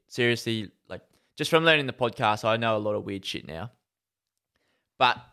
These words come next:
I think that goes to help out what we're doing. Maybe not shucking oysters on a sheep farm, but something along the lines of, um, when I went away to London for a few years and come back and brought a few things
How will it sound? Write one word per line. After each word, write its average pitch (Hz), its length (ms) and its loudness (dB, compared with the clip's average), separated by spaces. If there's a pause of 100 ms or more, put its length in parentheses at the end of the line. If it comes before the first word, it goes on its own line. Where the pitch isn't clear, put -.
(400)
I 117 80 -2
think 139 300 -2
that 135 240 4
goes 120 280 6
to 120 80 -6
help 110 300 0
out 104 260 4
what 110 220 2
we're 104 360 0 (180)
doing. 101 440 -4
Maybe 156 280 -4
not 151 200 -4
shucking 117 400 -4
oysters 101 640 -4
on 104 160 -2
a 104 40 -4
sheep - 340 -6
farm, 95 400 -6 (400)
but - 160 -4
something 135 400 2
along 117 640 4
the 123 120 -6
lines 110 500 -2
of, 104 280 -4 (220)
um, 95 400 -12 (160)
when 117 140 -4
I 113 80 2
went 113 180 -2
away 107 280 0
to 104 320 -8
London 104 340 -4
for 101 160 -10
a 101 40 -8
few 104 180 -8
years 101 340 -6
and 101 100 -12
come 104 160 -6
back 101 220 -6
and 98 100 -8
brought 101 200 -2
a 98 40 -8
few 101 260 -8
things 98 360 -10